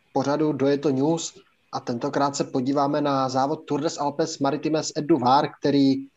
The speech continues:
nedávno skončil, a také se podíváme na konečně odhalenou trasu Gira. Taková novinka dnešních dní. Mauro Veni se konečně vytasil s trasou a troufám si říct, že se máme na co těšit.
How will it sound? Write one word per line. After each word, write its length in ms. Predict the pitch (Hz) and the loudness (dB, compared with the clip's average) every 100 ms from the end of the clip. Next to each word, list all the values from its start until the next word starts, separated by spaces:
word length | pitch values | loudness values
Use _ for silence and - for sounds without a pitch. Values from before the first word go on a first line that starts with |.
| _ _ 131 | _ _ -4
nedávno 420 | 127 135 156 143 | 2 2 2 -4
skončil, 640 | - 143 139 160 160 156 - | -4 -6 -2 2 2 0 0
a 340 | 123 123 120 - | 0 2 0 -2
také 340 | 123 - 147 | -6 -2 -4
se 140 | - - | -2 -4
podíváme 440 | 139 131 135 147 | -2 0 2 2
na 100 | 147 | -2
konečně 680 | - 139 135 - 151 147 143 _ _ - | -2 -4 -2 -2 -2 -2 -4 _ _ -8
odhalenou 600 | 131 127 147 143 143 139 | -2 0 2 2 0 0
trasu 360 | 135 123 - | -4 -4 -4
Gira. 380 | 131 143 139 139 - _ _ _ _ | -2 2 2 0 -6 _ _ _ _
Taková 520 | 120 - 139 139 139 | -8 -4 0 0 0
novinka 500 | 127 127 147 139 147 | 0 -2 -2 0 -2
dnešních 480 | 127 131 131 151 120 | 0 -2 -4 -6 -2
dní. 480 | 131 135 135 135 - _ | 0 2 2 0 -6 _
Mauro 280 | 139 131 139 | -2 0 2
Veni 200 | 135 135 | 2 0
se 120 | 135 | -2
konečně 340 | 135 135 135 151 | -2 -4 -2 -4
vytasil 360 | 147 151 156 | -2 -2 -2
s 40 | 135 | -2
trasou 440 | 143 135 147 143 131 | -4 -2 -4 -2 -2
a 220 | 120 120 _ - _ _ _ _ _ _ _ _ - | -4 -4 _ -20 _ _ _ _ _ _ _ _ 0
troufám 380 | 127 120 139 131 | 0 4 2 2
si 120 | 135 | 2
říct, 160 | 143 | 2
že 380 | 131 143 135 135 | 4 4 6 2
se 180 | 135 170 | 0 -2
máme 240 | 143 143 160 | 0 0 0
na 100 | 151 | -2
co 100 | 160 | -4
těšit. 320 | 139 120 | -4 -6